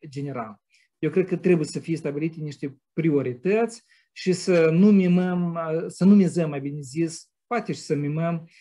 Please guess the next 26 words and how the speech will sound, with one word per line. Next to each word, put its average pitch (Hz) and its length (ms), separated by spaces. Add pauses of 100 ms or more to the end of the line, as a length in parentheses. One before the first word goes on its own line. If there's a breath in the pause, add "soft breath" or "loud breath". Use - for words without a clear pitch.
(120 soft breath)
investigarea 151 520
anumitor 151 320
chestiuni, 143 420
uh, 175 140
avere 156 640
sau 143 320
conflicturi 147 400
de 139 60
interese 143 460
doar 156 260
a, - 220
a 131 440
anumitor 160 500
consilieri 151 540
locali, 151 400
primari, 156 380
deși 214 460
acel 160 360
grup, 175 260 (160)
la 147 140
fel, 160 280
este 143 180
unul 143 120
vulnerabil 135 640 (280)
și - 200
este 139 440